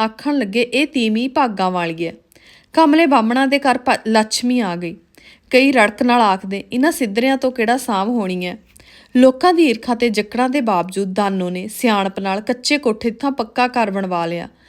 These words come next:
ਖੁਰਲੀ ਉੱਤੇ ਮੱਝਾਂ ਤੇ ਵਿਹੜੇ ਵਿੱਚ ਊਂਠ ਲਿਆ ਬੰਨਿਆ। ਟਿੱਬਿਆਂ ਵਾਲੇ ਖੇਤ ਵਿੱਚੋਂ ਉਹਨਾਂ ਵੀਹ ਬਿੱਗੇ ਜ਼ਮੀਨ ਖਰੀਦ ਕੇ ਕੋਠਾ ਛੱਤ ਲਿਆ ਸੀ। ਚਾਰ ਭਰਾ ਹਰ ਵੇਲੇ ਖੇਤ ਰਹਿੰਦੇ ਤੇ ਇੱਕ ਜਣਾ ਵਾਰੀ ਸਿਰ ਘਰ ਰਹਿੰਦਾ। ਬਾਲਕ ਰਾਮ ਪੰਜਾਂ ਪੁੱਤਾਂ ਦੀਆਂ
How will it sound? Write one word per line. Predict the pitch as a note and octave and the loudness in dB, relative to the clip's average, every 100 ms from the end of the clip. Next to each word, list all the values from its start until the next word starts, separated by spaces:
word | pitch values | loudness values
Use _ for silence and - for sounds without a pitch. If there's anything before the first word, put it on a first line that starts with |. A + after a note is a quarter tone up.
| - _ - | -20 _ -2
ਖੁਰਲੀ | D4+ D4+ D4 E4+ | 4 6 6 2
ਉੱਤੇ | E4+ E4 | 2 2
ਮੱਝਾਂ | C#4 G3+ B3+ C4 | 2 2 0 0
ਤੇ | C#4 | 0
ਵਿਹੜੇ | A3 G3 A3+ | 0 2 0
ਵਿੱਚ | A#3+ B3 - G#3+ | 0 -4 -4 -2
ਊਂਠ | G#3+ A3 | -2 -2
ਲਿਆ | A3+ G#3+ | 0 0
ਬੰਨਿਆ। | F3 F3 F3 G3 | -2 -4 -6 -8
ਟਿੱਬਿਆਂ | G3+ - A#3+ F3+ G#3+ A#3 B3 | -10 -4 -4 -2 0 0 2
ਵਾਲੇ | A#3+ A#3+ | 0 0
ਖੇਤ | A#3+ A3 G3 G#3 | 0 0 0 -4
ਵਿੱਚੋਂ | F#3+ - G3+ F#3 - _ _ _ - | -10 -10 -8 -10 -12 _ _ _ -4
ਉਹਨਾਂ | D4+ F#4+ | 2 2
ਵੀਹ | E4 A#3 B3+ | 2 0 0
ਬਿੱਗੇ | B3 F#3 A#3+ | -2 0 0
ਜ਼ਮੀਨ | B3 A3 G3+ G#3+ | 2 0 0 -2
ਖਰੀਦ | A3 A3 F#3+ F#3+ | -4 -2 -4 -4
ਕੇ | - F3 G#3 _ _ _ _ - | -2 -2 -4 _ _ _ _ -4
ਕੋਠਾ | C#4+ C4+ D4 E4 | 0 0 0 0
ਛੱਤ | - B3 - F#3+ | 0 -4 -4 -4
ਲਿਆ | F3 E3 | -4 -4
ਸੀ। | - E3 - - | -8 -12 -14 -4
ਚਾਰ | A#3 G#3+ G3+ | 0 0 0
ਭਰਾ | A3 G3+ | 0 0
ਹਰ | G#3+ A3+ A3+ | 2 0 2
ਵੇਲੇ | F#3+ F#3 | 2 2
ਖੇਤ | F#3+ B3+ A#3+ A#3+ | 0 -2 -2 0
ਰਹਿੰਦੇ | F#3+ G3+ A#3 | -4 -2 -4
ਤੇ | C4+ | -4
ਇੱਕ | C4 | -4
ਜਣਾ | C#4+ A3 G#3 | -4 -2 -2
ਵਾਰੀ | A3 A3 C4 | 0 0 -2
ਸਿਰ | - C4 | -4 -6
ਘਰ | C4 B3+ | -4 -4
ਰਹਿੰਦਾ। | F3 E3 F#3 F3 - | -4 -8 -8 -10 -6
ਬਾਲਕ | F#3+ F#3+ F#3 F#3+ | 0 2 2 -2
ਰਾਮ | F#3+ G3 | -6 -6
ਪੰਜਾਂ | G#3+ A#3 C4 C#4+ | -4 -2 -2 -2
ਪੁੱਤਾਂ | A3 - G3 | -6 -8 -8
ਦੀਆਂ | F#3+ F3+ | -6 -8